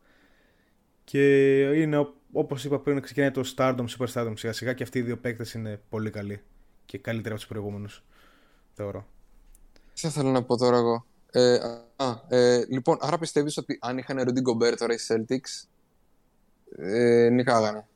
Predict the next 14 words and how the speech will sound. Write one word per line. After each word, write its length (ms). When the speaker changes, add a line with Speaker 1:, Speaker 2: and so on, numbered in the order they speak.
Speaker 1:
Α, 120
πιστεύω 300
ότι 180
άμα 140
είχαν 260
Rudy 200
Gobert 260
οι 80
Celtics 300
πήγαιναν 260
για 100
εβδομήντα 300
νίκες 260
σεζόν. 340